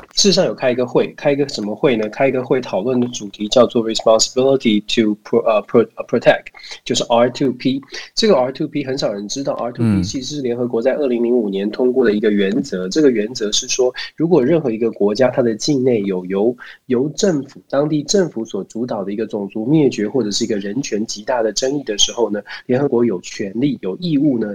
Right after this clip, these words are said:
Speaker 1: 来介入、来支援。这个介入的手法，它的这在二零零五年通过的这个原则里面呢，它设定的这个手段有非常非常的多，当然其中包括了军事的介入。所以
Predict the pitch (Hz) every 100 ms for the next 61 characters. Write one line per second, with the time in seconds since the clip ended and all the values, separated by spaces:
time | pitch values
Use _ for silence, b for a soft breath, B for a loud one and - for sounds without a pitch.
0 | 101 98 101 - 156 120 117 95 98 -
1 | 123 113 95 - B - 170 123 170 143
2 | 123 - - 104 139 127 90 - 123 117
3 | - _ 143 113 - 135 - 131 120 -
4 | 151 127 120 110 104 110 127 131 113 98
5 | 104 92 104 123 113 95 107 104 104 B
6 | B - - - - 156 139 123 107 117
7 | 117 - 95 92 143 120 98 92 120 107
8 | 95 101 95 98 101 104 139 117 117 107
9 | 101 117 117 113 113 104 98 - 117 117
10 | 113 101 92 117 98 101 101 B B B
11 | - 175 160